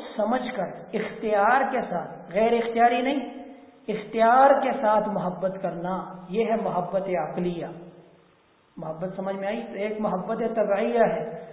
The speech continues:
جو غیر اختیاری طور پر ہے، کسی کی طرف بھی انسان مائل ہو سکتے ہیں، اپنی اولاد کی طرف، اپنے والدین کی طرف، بہن بھائیوں کی طرف، کسی کی بھی طرف۔ اور نمبر دو ہے محبت عقلیہ جو اختیار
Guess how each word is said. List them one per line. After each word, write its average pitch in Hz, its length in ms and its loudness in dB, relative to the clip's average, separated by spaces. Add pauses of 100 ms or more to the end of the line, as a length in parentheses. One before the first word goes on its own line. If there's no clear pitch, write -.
(180)
جو - 140 2
غیر 262 220 6
اختیاری 202 500 4
طور 180 120 2
پر 160 220 -4
ہے، 151 140 -10 (120)
کسی 240 260 -2
کی 254 140 -2
طرف 220 240 0
بھی 214 200 -2
انسان 196 340 0
مائل 180 280 2
ہو 170 60 -2
سکتے 175 340 -6
ہیں، 185 80 -4
اپنی 214 180 -2
اولاد 208 300 6 (140)
کی 202 120 -4
طرف، 170 260 -6
اپنے 214 260 -4
والدین 208 580 0
کی 214 100 -4
طرف، 175 240 -6 (120)
بہن 214 180 -2
بھائیوں 208 460 2
کی 202 60 -6
طرف، 175 240 -4 (360)
کسی 311 220 -4
کی 294 140 -4
بھی 214 140 0
طرف۔ 160 200 -6 (1400)
اور 180 100 -2
نمبر 190 300 0
دو 226 180 2
ہے 254 100 2
محبت 202 420 0 (120)
عقلیہ 214 360 0
جو 196 160 0
اختیار 233 560 2